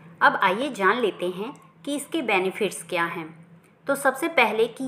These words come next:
ये लाइट वेट है, जो आपकी skin को hydrate और glowing बनाता है।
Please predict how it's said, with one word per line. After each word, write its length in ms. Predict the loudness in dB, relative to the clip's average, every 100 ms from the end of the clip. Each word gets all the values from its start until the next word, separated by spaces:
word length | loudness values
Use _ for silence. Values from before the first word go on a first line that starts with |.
| -6
ये 160 | -4 -4
लाइट 400 | 0 2 2 -2
वेट 180 | -6 -6
है, 180 | -12 -16 -20 -20 _ -20 _ -4
जो 120 | 6
आपकी 480 | 8 8 2 -10 -10
skin 340 | -14 -4 -2 0
को 200 | 0 0
hydrate 640 | 0 -2 0 -4 -4 -6
और 140 | -6 -4
glowing 420 | -2 -2 0 -2
बनाता 360 | 0 0 -2 -8
है। 200 | -8